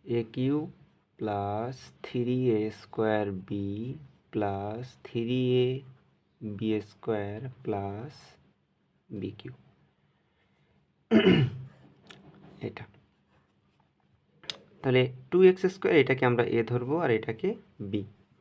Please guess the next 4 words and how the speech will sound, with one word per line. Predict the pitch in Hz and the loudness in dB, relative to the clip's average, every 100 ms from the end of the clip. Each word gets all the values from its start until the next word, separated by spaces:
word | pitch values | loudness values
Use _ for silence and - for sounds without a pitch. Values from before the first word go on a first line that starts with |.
| _ _ _ _ - _ _ _ _ _ _ _ _ - | _ _ _ _ -20 _ _ _ _ _ _ _ _ -8
টু | 123 123 123 | -6 -2 0
এক্স | 117 - 120 117 | -2 -6 -8 -8
স্কয়ার, | - - 123 120 120 123 131 151 - - _ _ _ _ _ _ _ | -14 -10 -8 -6 -4 -6 -6 -10 -14 -20 _ _ _ _ _ _ _
তাহলে | - 104 | -12 -8